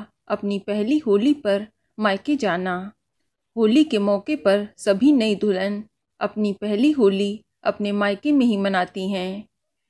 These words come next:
इस परंपरा को सालों से निभाया जा रहा है।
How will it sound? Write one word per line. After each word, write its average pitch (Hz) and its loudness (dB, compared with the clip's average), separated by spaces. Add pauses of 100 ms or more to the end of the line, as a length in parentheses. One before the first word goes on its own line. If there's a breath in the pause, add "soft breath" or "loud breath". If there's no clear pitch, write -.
(200)
इस 285 0
परंपरा 196 -2
को 202 0
सालों 220 0
से 294 0
निभाया 202 2
जा 190 0
रहा 190 0
है। 196 -4